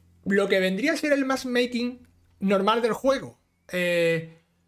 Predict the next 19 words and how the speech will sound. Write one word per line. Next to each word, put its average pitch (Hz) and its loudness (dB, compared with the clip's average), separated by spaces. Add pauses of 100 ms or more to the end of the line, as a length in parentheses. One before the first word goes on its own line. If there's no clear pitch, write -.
(520)
cuatro 262 2
jugadores 285 0 (640)
contra 240 2
jugadores. 190 -2 (240)
Un 214 -6
J 240 -2
C 226 -2
J, 269 -4 (240)
¿vale? 202 2
Jugador 185 0
contra 254 0
jugador, 180 2
o, 147 -2
o 147 -6
P 208 0
V 220 2
P. 185 0 (320)
Eh, 147 0 (680)
eh, 147 2